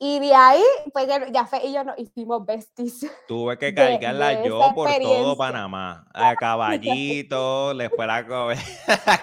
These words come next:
Speaker 2: cogí a los hombros. Señora, eso y señora, así fue que surgió esta bonita amistad.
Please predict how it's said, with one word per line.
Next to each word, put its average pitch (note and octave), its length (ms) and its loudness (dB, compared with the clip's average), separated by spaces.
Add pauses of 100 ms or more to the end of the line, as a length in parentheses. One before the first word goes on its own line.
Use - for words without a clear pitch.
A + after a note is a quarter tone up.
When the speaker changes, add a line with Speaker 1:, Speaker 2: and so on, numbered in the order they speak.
Speaker 2:
cogí F#3 280 -2
a E3+ 120 0
los D3+ 220 -2
hombros. D3 720 -4 (420)
Señora, D#3 680 2
eso D3+ 180 -4
y E3 60 -6
señora, D#3 400 -2
así C#3+ 180 -6
fue C#3+ 140 -6
que C#3+ 100 -2
surgió B2+ 300 -6
esta B2+ 180 -4
bonita B2 320 -4
amistad. A#2 480 -4